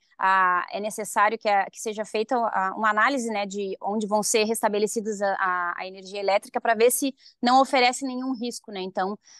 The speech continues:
a gente sabe que tem alguns pontos que ainda não foi restabelecida essa, essa condição, né, de energia elétrica,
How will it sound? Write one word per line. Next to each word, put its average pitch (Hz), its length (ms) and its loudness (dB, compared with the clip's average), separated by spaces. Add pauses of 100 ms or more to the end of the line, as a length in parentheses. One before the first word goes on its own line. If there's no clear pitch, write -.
a 196 140 0
gente 202 460 0
sabe 208 360 2
que 208 120 -12
tem 196 180 -6
alguns 196 320 -4
pontos 196 360 -4
que - 120 -6
ainda 208 380 0
não 202 260 -4
foi 202 180 -6
restabelecida 190 800 -2 (140)
essa, 180 360 0 (340)
essa 180 280 -4
condição, 190 560 -2
né, 214 180 0
de 196 120 -6
energia 190 400 -2
elétrica, 220 560 0